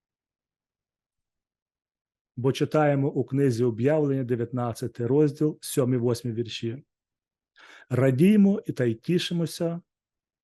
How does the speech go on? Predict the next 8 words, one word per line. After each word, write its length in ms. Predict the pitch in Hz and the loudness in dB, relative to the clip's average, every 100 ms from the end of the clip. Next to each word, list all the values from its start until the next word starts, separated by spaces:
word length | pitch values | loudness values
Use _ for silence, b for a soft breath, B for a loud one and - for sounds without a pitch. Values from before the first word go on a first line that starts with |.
| _ _ _ | _ _ _
і 120 | - 139 | 2 4
даймо 420 | 139 139 143 151 | 6 6 6 4
славу 500 | 151 139 139 127 127 | 2 0 2 2 2
йому, 500 | 131 127 120 110 113 _ _ _ b b - | 0 0 -4 -6 -12 _ _ _ b b -2
бо 180 | 120 | 2
весілля 680 | 143 143 123 - 175 156 156 | 4 4 0 0 0 2 0
Агнця 500 | - 151 160 160 165 | -2 -2 -2 -4 -4
настало, 760 | 143 139 - - 139 123 113 117 | -4 -4 -8 -6 -4 -4 -6 -10